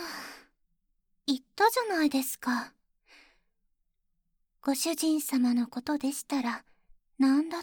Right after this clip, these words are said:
てお見通しですって。僕が他のご主人様にご奉仕してるのを見て、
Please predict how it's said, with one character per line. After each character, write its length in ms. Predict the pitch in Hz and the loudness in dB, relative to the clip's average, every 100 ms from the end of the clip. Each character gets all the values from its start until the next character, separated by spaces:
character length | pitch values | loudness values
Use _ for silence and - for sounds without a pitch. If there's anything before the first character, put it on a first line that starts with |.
| - | -10
て 100 | - | -10
お 80 | 320 | -10
見 160 | 311 330 | -10 -10
通 220 | 339 330 | -10 -8
し 160 | - 359 | -8 -2
で 160 | 349 | -2
す 200 | - 339 | 0 -4
っ 60 | 302 _ _ _ - | -4 _ _ _ -8
て。 80 | 247 - - _ _ _ _ _ _ _ _ _ _ _ _ _ _ _ _ _ _ _ _ _ _ _ _ _ | -8 -8 -16 _ _ _ _ _ _ _ _ _ _ _ _ _ _ _ _ _ _ _ _ _ _ _ _ _
僕 340 | 339 339 - 392 | 0 4 4 6
が 180 | 302 247 | 4 2
他 360 | 240 - 294 | 0 0 -2
の 160 | 320 339 | -4 -6
ご 140 | 311 | 0
主 160 | - 349 | 0 0
人 240 | 370 359 | -2 0
様 320 | - 277 247 | 0 2 0
に 100 | 233 | -2
ご 140 | - 233 | -6 -6
奉 240 | - 320 | 0 2
仕 180 | 311 262 | 2 0
し 140 | - | -2
て 180 | - 254 | -2 -4
る 140 | 269 294 | -2 -2
の 180 | 285 | -2
を 60 | 233 | -2
見 160 | 233 247 | -6 -10
て、 160 | - | -12